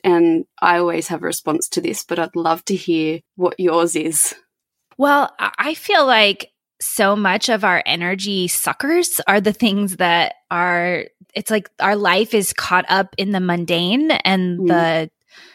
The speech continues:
Speaker 2: the routine, I guess. Like, and routine's not the right word 'cause I think routines are really helpful, but, like, those monotonous things, right? Like the laundry and the chores and, like, our life gets sucked away, even, like, social media or television.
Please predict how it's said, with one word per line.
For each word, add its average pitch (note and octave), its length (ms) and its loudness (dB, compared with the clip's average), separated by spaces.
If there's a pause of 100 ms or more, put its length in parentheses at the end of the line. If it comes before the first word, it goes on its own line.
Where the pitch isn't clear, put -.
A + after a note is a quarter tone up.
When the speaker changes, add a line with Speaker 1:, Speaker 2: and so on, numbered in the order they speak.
(320)
Speaker 2:
the F3 320 2
routine, F#3+ 680 0
I G3+ 120 -2
guess. A3+ 260 2
Like, G3 240 -2
and G3 200 -2
routine's G#3+ 360 -2
not G3 180 -2
the G3 60 -4
right E3+ 180 -2
word E3+ 240 -4
'cause F#3+ 120 -8
I F#3 60 -2
think F3+ 160 -8
routines F3+ 380 -6
are E3+ 80 -4
really E3 160 -2
helpful, E3 260 -4
but, - 160 -2
like, G#3 220 0
those G3+ 240 2 (240)
monotonous G3+ 640 2
things, - 340 -4
right? E3+ 240 2
Like F#3+ 200 -4
the G#3+ 100 -4
laundry G3+ 560 -2
and G3 160 -8
the G3 60 -10
chores F3 560 0
and, F3+ 100 -6
like, E3+ 260 -6
our F#3 220 2 (320)
life G3+ 240 2
gets - 220 -2
sucked G3+ 180 -4
away, G3 140 -2
even, C4+ 300 -2
like, E4 160 -2
social G#3+ 340 -2
media F#3+ 580 2
or C#3 100 -6
television. G3 960 0